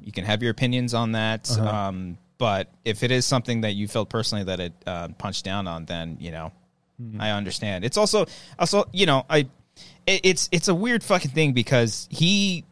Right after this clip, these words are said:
Speaker 1: like, he's not gonna get, like, canceled for this. Like, he's
Speaker 2: No.
Speaker 1: not gonna be deplat-, like, he, he doesn't need anything else. Like, he's his own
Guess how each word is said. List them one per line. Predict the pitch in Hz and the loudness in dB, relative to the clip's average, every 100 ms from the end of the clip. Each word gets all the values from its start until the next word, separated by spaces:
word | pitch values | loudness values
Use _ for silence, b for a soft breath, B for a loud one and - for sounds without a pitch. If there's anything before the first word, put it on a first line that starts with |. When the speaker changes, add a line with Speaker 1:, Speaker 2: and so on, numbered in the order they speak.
| - | 0
Speaker 1:
like, | 143 127 | 2 2
he's | - - 160 180 | -4 -4 -4 -2
not | 190 | -2
gonna | 175 | 0
get, | 143 123 | 0 2
like, | 117 | 0
canceled | - 113 104 107 104 | 0 -4 -2 -4 -6
for | - 123 | -8 -4
this. | 110 110 - 117 | -2 -2 -2 -2
Like, | 120 | 0
he's | 147 | 2
Speaker 2:
No. | 139 | 2
Speaker 1:
not | 139 | 2
gonna | 139 | 0
be | 127 | 0
deplat-, | 120 117 113 101 113 | -4 -4 -2 -2 0
like, | 107 | -2
he, | - - 139 139 131 | -4 -12 -6 -6 -6
he | 131 131 | -8 -4
doesn't | 135 147 147 113 | 2 4 4 2
need | 120 131 120 | 2 2 2
anything | 113 117 120 104 98 | 2 0 0 -2 -2
else. | 95 - | -2 -2
Like, | 95 | -4
he's | 117 113 | -4 -4
his | 107 | -2
own | 110 113 104 | -2 -2 -4